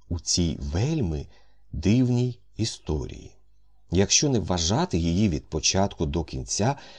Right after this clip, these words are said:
хитромудрою вигадкою містера Вейса, то доведеться визнати одне з двох. Або кришталь Кейва існував одночасно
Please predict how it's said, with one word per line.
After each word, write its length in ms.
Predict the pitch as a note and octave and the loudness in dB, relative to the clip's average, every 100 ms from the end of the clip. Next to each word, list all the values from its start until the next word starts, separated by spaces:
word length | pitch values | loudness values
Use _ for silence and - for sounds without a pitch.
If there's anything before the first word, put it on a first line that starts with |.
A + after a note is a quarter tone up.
| - | -10
хитромудрою 840 | - - F2+ E2 E2+ B2+ A2 F#2+ | -6 -2 0 0 2 2 4 2
вигадкою 580 | D2+ A2 A#2 F#2+ - F#2 | 4 2 2 -4 0 0
містера 440 | E2 G2+ - F2 D#2+ | 2 -2 -4 -6 -6
Вейса, 600 | D#2+ A2 C3 - - - - - - - - | -2 -2 -2 -6 -10 -12 -18 -20 -20 -20 -10
то 80 | - | -2
доведеться 540 | A2+ D#3 D3+ G2+ - F#3 | 4 4 6 4 4 2
визнати 680 | D3 F2 C#2+ D#2+ - E2 - - - | 4 4 2 -2 -2 -4 -4 -14 -6
одне 420 | F2 C#2+ C#2+ D2+ | -4 -4 -4 -2
з 100 | D#2 | -2
двох. 520 | F2 C#3 G2+ - - - - - - - - | 0 2 2 0 -10 -20 -20 -20 -20 -20 -10
Або 300 | - F#2 B2+ | -4 2 2
кришталь 520 | C3 E2+ D#2 - F#2 F#2 | 2 -4 -6 -4 -2 -2
Кейва 580 | - D#2 B1+ A#1+ D#2+ G2+ - - - - - | -4 -4 -2 -4 -6 -8 -18 -20 -20 -20 -6
існував 560 | F2 - F#2 F2 G#2 - | -4 -2 -2 2 0 0
одночасно 920 | G#2+ G2 A2 A2+ - G#2+ G#2 - D2+ | -2 0 -2 -2 -2 -2 -4 -4 -6